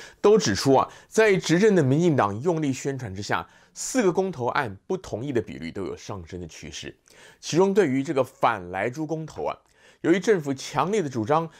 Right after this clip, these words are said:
如果台湾不开放莱猪，就会影响到台美关系，乃至于台湾加入像是跨太平洋伙伴全面进步协定、C P T T P等组织或者协定的架构。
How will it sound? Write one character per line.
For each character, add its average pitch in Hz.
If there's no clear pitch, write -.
如 165
果 156
台 101
湾 135
不 123
开 120
放 110
莱 87
猪， 123
就 123
会 113
影 90
响 80
到 87
台 -
美 101
关 95
系， 90
乃 107
至 139
于 127
台 113
湾 151
加 160
入 151
像 135
是 123
跨 143
太 147
平 113
洋 110
伙 113
伴 101
全 95
面 120
进 107
步 101
协 90
定、 120
C 185
P 180
T 160
T 165
P 147
等 92
组 76
织 101
或 101
者 71
协 -
定 92
的 87
架 87
构。 -